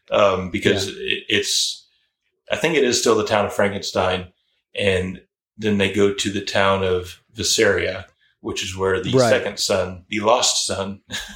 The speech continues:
Speaker 1: <laughs> which is, uh,
Speaker 2: Right.
Speaker 1: Universal's just, um, <clears throat> a way of patching up the fact that they couldn't use Basil Rathbone again. <laughs>
Speaker 2: Yeah, yeah, yeah, yeah, yeah. Um, the second son, and then, and then the granddaughter, basically, right? 'Cause,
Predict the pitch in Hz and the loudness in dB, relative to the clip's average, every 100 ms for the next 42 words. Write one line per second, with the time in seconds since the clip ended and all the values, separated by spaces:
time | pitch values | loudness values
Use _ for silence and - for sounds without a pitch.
0 | - 143 - - - - - - - 110 | -6 -6 -6 -8 -6 -8 -10 -14 -6 -4
1 | - 107 98 98 190 247 139 - - _ | -2 -4 -2 4 6 6 2 -4 -18 _
2 | _ _ - _ 117 113 107 104 107 101 | _ _ -20 _ 0 4 4 4 0 -4
3 | - 113 110 - 113 101 90 - - - | -4 -4 -4 -2 0 0 0 -8 0 2
4 | - - - _ _ _ - 117 107 117 | 2 -4 -10 _ _ _ -14 -14 -2 0
5 | 107 104 - 110 - 107 107 95 - 104 | 2 0 0 0 0 -2 -6 -6 -2 -2
6 | - 98 - 120 104 113 - 113 110 113 | -2 -14 -6 -4 -4 -4 0 0 0 -2
7 | 120 - 101 104 - 190 - 180 - - | -2 -2 -4 -4 0 0 0 -4 -2 -4
8 | - - - - - - 120 143 139 127 | -4 -6 -6 -12 -20 -6 2 4 4 4
9 | 127 127 135 123 120 123 120 123 110 _ | 4 4 4 2 2 0 0 -2 -6 _
10 | _ _ _ 123 120 113 113 - - - | _ _ _ -4 -2 -2 -6 -12 -10 -2
11 | 147 196 196 185 165 151 151 143 165 139 | 2 4 4 4 6 6 6 4 4 4
12 | 143 127 117 139 156 170 147 120 113 110 | 6 4 2 4 6 6 4 2 0 -2
13 | 117 110 113 104 98 123 107 - 110 - | -2 -2 -4 -8 -4 -2 -4 -6 -8 -8